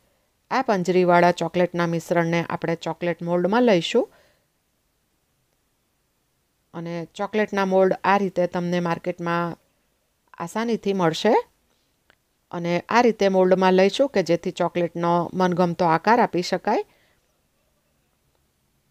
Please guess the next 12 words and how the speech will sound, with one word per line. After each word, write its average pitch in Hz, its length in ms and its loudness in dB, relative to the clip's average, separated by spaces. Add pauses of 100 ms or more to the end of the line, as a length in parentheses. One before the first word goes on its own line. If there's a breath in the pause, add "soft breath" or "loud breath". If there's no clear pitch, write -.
(420)
તો 170 160 -16
આ 233 160 -2
રીતે 175 440 4
ચોકલેટનું 180 580 -2
મિશ્રણ 175 540 2
આમાં 170 500 -2
મૂકતા 208 360 -2
જઈએ 214 440 0 (600)
અને 170 420 -2 (120)
હલકા 240 340 4
હાથે 185 380 2
મોલ્ડને 175 680 2